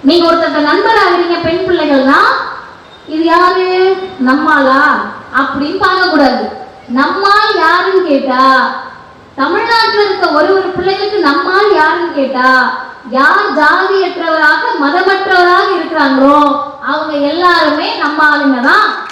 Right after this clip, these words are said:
இன்னும் புரியுற மாதிரி சொல்லணும்னா, மனுஷங்க எல்லாரும் நம்ம ஆளுங்க தான். அந்த மனிதர்கள் எப்படி இருந்தாலும் அவர்கள் நம்மவர்கள் தான்.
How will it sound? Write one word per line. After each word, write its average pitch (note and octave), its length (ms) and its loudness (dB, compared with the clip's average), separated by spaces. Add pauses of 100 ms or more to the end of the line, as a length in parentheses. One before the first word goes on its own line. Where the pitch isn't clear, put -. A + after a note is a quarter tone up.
(520)
இன்னும் F4 420 -6
புரியுற F#4+ 280 -4
மாதிரி G4 260 0 (100)
சொல்லணும்னா, C#4+ 520 0 (680)
மனுஷங்க G#4+ 560 -2
எல்லாரும் D#4+ 500 0
நம்ம D#4+ 340 0
ஆளுங்க C#4+ 320 0
தான். F#4 400 0 (360)
அந்த E4 260 -4
மனிதர்கள் F#4+ 960 -4 (120)
எப்படி A4 540 0
இருந்தாலும் F4 920 0
அவர்கள் D#4 440 0
நம்மவர்கள் D4 680 0
தான். C#4+ 500 0